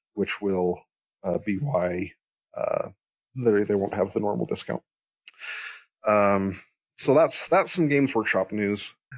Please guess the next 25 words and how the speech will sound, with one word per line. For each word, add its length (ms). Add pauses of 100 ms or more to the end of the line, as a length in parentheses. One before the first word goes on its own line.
(180)
Um, 520 (520)
the 180
other, 420 (1000)
<laughs> 100 (520)
the 160
other 560
thing 200
that 80
I 80
was 140
going 280
to, 460 (340)
uh, 300 (380)
going 180
to 60
share 400 (920)
was 720 (160)
Gameopolis 600
got 160
a 40
review 640
<laughs> 40
from 600
Kaylin 440
Ruth. 340